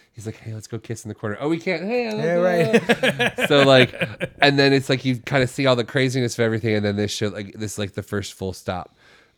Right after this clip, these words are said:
Speaker 1: Um, and yeah, it just always really resonated with me.
Speaker 2: I liked that as part of Peter's argument to Jason of why they should do the show too. I thought that was really clever. That
Speaker 1: Yeah.
Speaker 2: he's like, "Well, we've,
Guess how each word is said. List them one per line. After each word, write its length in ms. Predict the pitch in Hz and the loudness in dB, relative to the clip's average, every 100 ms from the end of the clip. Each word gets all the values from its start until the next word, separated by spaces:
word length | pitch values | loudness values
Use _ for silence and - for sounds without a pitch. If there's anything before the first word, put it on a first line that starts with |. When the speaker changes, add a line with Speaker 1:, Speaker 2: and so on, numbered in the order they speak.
| - | -2
Speaker 1:
Um, 560 | 98 87 82 82 80 - _ _ _ _ _ _ | 0 0 -2 -6 -14 -18 _ _ _ _ _ _
and 320 | 98 98 95 95 | -2 -2 -2 0
yeah, 180 | 156 - | -2 -2
it 140 | - | -10
just 220 | 104 107 - | -8 -6 -2
always 320 | 107 104 95 | -2 -2 -2
really 220 | 101 101 | -4 -2
resonated 460 | 101 92 90 85 82 | -2 -4 -10 -12 -14
with 160 | - | -18
me. 80 | 82 - - | -20 -18 -6
Speaker 2:
I 100 | 185 | -4
liked 240 | 220 233 170 | -2 -4 -2
that 340 | 156 135 - - | -2 -4 -8 -8
as 120 | 123 | -8
part 280 | - 127 113 | -4 -6 -6
of 100 | - | -8
Peter's 300 | 123 113 - | -10 -10 -10
argument 460 | 101 101 95 95 | -10 -10 -12 -14
to 80 | - | -14
Jason 340 | 107 98 - | -14 -14 -14
of 80 | 101 | -14
why 160 | 98 98 | -12 -10
they 100 | 98 | -12
should 160 | - 104 | -14 -16
do 100 | 95 | -16
the 80 | 101 | -16
show 320 | - - - | -16 -16 -16
too. 300 | - - - - | -16 -18 -18 -12
I 100 | 104 | -10
thought 180 | 104 95 | -8 -8
that 120 | 101 | -8
was 140 | 95 98 | -10 -12
really 240 | 95 95 | -14 -14
clever. 420 | - 95 95 101 _ _ _ _ _ _ _ - | -14 -14 -12 -16 _ _ _ _ _ _ _ -12
That 160 | 110 101 | -4 2
Speaker 1:
Yeah. 140 | - | 2
Speaker 2:
he's 80 | 98 | 2
like, 220 | 95 92 | -8 -10
"Well, 160 | 104 95 | -8 -8
we've, 180 | 95 | -8